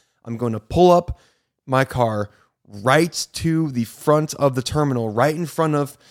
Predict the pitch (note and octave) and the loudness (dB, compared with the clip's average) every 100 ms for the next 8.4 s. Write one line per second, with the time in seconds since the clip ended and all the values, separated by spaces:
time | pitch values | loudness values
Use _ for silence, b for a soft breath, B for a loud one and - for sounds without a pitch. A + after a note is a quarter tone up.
0 | b _ B2 C3 B2+ B2+ D3 B2+ A#2 A2 | b _ -4 -4 0 2 2 2 0 -2
1 | - b b b - B2 A2 A2+ - _ | -8 b b b -8 -6 -6 -8 -10 _
2 | _ D#3+ F3 F3 - D3+ B2 C3+ C3 B2+ | _ 0 2 2 2 0 2 2 2 0
3 | A#2 G2+ A#2+ A#2 A2+ A2 G#2+ D#3 - B | -4 -6 -6 -6 -6 -4 -2 -2 -4 B
4 | B B B G3 F#3+ B3 - F3 D#3 A#2+ | B B B 0 4 4 4 4 6 4
5 | - D3 F3 C3+ D#3+ D3+ - _ _ - | -4 -4 -4 0 2 2 -2 _ _ -6
6 | B2+ B2+ G#2+ G#2+ - _ _ _ _ _ | 0 0 -2 -6 -14 _ _ _ _ _
7 | _ - C#3+ D#3 C3+ A#2 - G#2+ G#2+ A#2+ | _ 0 4 4 4 0 -8 -6 0 0
8 | G2+ - - - | 0 -6 -10 -12